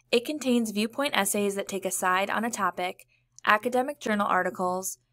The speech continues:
magazine and newspaper articles, videos, statistics, reliable websites, and more.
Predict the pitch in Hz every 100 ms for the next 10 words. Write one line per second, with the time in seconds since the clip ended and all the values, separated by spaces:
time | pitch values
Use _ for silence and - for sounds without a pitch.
0 | _ - 202 226 262 277 294 269 254 233
1 | 220 202 185 175 170 180 175 175 - -
2 | _ _ - 208 240 254 254 254 - 226
3 | 226 - 226 220 - - - 196 202 226
4 | 240 226 196 - 196 185 - - 185 180
5 | 160 -